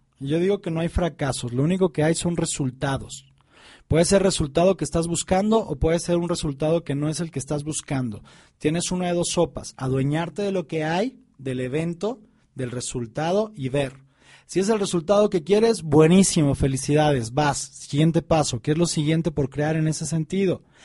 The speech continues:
Si el resultado no es el que estás buscando, porque una de dos, los resultados te van acercando a tus propósitos o te van de alguna manera alejando de ellos. Pero si tú lo interpretas como un fracaso, en lugar de tomar las lecciones, ver qué no estuvo presente de ti, qué requieres modificar,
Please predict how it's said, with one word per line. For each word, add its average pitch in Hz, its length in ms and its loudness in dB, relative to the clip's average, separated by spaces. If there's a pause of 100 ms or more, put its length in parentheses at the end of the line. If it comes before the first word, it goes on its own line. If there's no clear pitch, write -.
(280)
Si - 160 2
el 165 80 6
resultado 170 720 6
no 156 360 6
es 165 220 2
el 202 100 -4
que - 60 -2
estás 170 260 -2
buscando, 175 800 0 (640)
porque 135 240 2
una 180 160 6
de 170 100 6
dos, 175 240 6
los 139 100 2
resultados 143 520 2
te - 80 0
van 160 160 4
acercando 160 560 0
a 170 40 -2
tus 156 160 -6
propósitos 160 640 0
o 160 80 0
te - 80 -4
van 143 140 2
de 160 60 2
alguna 165 200 4
manera 170 300 2
alejando 175 400 0
de 185 180 2
ellos. 214 460 0 (420)
Pero 143 180 4
si 147 140 0
tú 175 100 4
lo 196 60 4
interpretas 190 540 0
como 147 180 -2
un 165 100 0
fracaso, 175 640 0
en 143 80 0
lugar 135 260 0
de 160 100 -2
tomar 151 280 -2
las 156 140 -4
lecciones, 160 600 -2
ver 147 240 -4
qué 151 240 -2
no 156 120 0
estuvo 156 360 -2
presente 147 440 -2
de 151 140 2
ti, 156 260 -2
qué 156 140 -4
requieres 151 400 -4
modificar, 147 760 -4